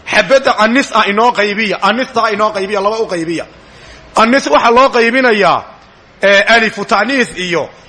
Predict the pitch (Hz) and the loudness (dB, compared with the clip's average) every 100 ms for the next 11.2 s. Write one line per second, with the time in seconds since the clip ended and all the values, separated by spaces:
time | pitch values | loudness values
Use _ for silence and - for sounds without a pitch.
0 | - 226 214 247 277 233 208 202 165 175 | -8 -2 0 0 -2 -4 -2 0 0 -2
1 | 190 240 208 - - - - - - 226 | -2 -2 -4 -10 -20 -20 -20 -12 -2 0
2 | 262 240 202 202 220 185 175 160 277 240 | 2 2 2 0 0 -2 -4 -2 -2 -2
3 | 269 233 262 202 202 175 160 131 - - | -2 0 -2 -2 -4 -4 -4 -4 -6 -20
4 | - - - - - - - - 226 233 | -20 -20 -20 -20 -20 -20 -10 0 2 4
5 | 254 269 233 214 214 - 262 262 214 156 | 2 2 0 0 -2 0 0 2 0 0
6 | 127 - - - 190 202 247 277 247 185 | -6 -12 -20 -8 -4 0 2 2 0 -2
7 | 262 208 208 233 254 226 196 196 196 185 | -2 0 -2 -4 -4 -4 -4 -4 -2 -2
8 | 165 220 247 175 139 120 - - - 214 | -2 -2 0 0 -2 -4 -10 -20 -10 -2
9 | 233 277 - - 196 208 214 220 220 214 | 0 0 -2 -6 -4 0 0 -2 -2 2
10 | 196 196 214 214 - 196 226 - 269 240 | 2 2 0 -2 -4 -4 -2 -2 -2 -4
11 | - | -8